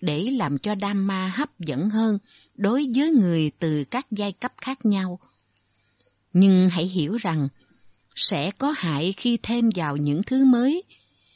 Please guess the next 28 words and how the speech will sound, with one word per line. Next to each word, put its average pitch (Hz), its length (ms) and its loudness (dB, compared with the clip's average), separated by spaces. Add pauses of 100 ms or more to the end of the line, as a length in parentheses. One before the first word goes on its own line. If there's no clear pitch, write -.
(340)
Đan 220 220 2
Ma 208 260 0
sẽ 190 260 0
dần 175 400 0
dần 156 280 0
bị 165 140 2
đẩy 170 300 -2
lui 247 360 2
vào 151 200 -4
hậu 151 240 -4 (100)
trường 156 320 2 (100)
và 139 420 -4
bị 143 220 -2
lãng 151 340 -4
quên. 196 260 -2 (920)
Bỏ 160 260 0
quên 233 240 2
mục 165 260 -2
đích - 260 -4
của 156 120 0
Đan 196 260 -2
Ma 185 320 -2 (340)
là 165 180 -2
để 147 320 -4
thoát 285 280 -4
khỏi 143 280 -4
khổ 156 300 -4
đau. 190 340 -6